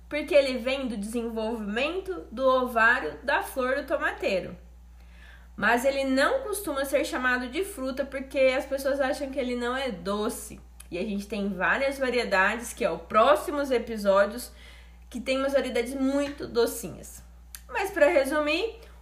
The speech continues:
o tomate é cientificamente um fruto e popularmente ele pode ser chamado de hortaliça ou legume. O tomate, ele é com certeza a hortaliça ma-, uma, né,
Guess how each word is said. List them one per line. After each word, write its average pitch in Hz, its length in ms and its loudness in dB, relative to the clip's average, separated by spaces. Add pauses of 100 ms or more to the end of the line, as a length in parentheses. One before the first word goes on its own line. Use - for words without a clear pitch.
o 233 80 -8
tomate 226 680 2
é 233 60 2
cientificamente 320 1200 -4
um 285 240 -6
fruto 262 720 -2 (240)
e 440 160 -2
popularmente 269 840 2
ele 311 120 -4
pode 247 260 -2
ser 226 180 -2
chamado 214 580 -2
de 185 280 -10
hortaliça 285 760 0
ou 262 340 0
legume. 175 580 -6 (1400)
O 226 100 -8
tomate, 190 720 2
ele 202 120 -4
é 226 80 2
com 302 400 -2
certeza 196 760 -2
a - 20 2
hortaliça 202 640 -2
ma-, 247 600 2
uma, 339 280 0
né, 262 260 -2